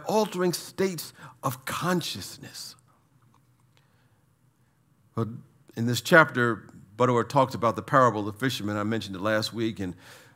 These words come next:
uh, Paul mentioned it in his reading for his artwork. But it bears repeating that the fishermen were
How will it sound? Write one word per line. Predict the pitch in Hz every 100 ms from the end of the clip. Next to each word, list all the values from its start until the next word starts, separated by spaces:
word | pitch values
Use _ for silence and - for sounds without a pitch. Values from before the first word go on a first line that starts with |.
| -
uh, | -
Paul | - 120 110
mentioned | 104 104 101
it | 98
in | 95
his | 92 87
reading | 90 135 120 101
for | 85 98
his | 92 95 90 - _ _ _ _ _ _ 123
artwork. | 139 101 87 82 - - - - _ _ _ _ _ _ _ _ _ _ _ _ _ -
But | 127
it |
bears | 139 180 127
repeating | 127 170 160 127
that | 123 -
the | 104
fishermen | 98 175 170 147 120 107
were | 92 101 90 -